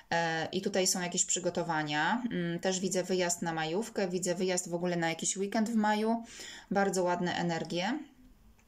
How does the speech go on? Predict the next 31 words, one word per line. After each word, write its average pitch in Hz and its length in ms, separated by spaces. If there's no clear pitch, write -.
No 170 120
i 170 40
tutaj, 233 220
kochani, 226 320
jest 220 120
takie 208 200
zadowolenie, 185 520
satysfakcja, 180 640
spełnienie 175 480
marzeń, 202 520
przyglądanie 175 680
się 214 100
tej 202 180
relacji, 196 380
dokąd 190 320
ona 185 160
zmierza. 180 600
E, 175 380
i 208 140
w 220 60
ogóle 202 320
myślę, 220 280
że 196 100
będziecie 196 340
bardzo 208 260
szczęśliwi 190 480
uczuciowo. 180 460
Tu 185 80
jest 175 160
karta 180 280
zmiany, 185 600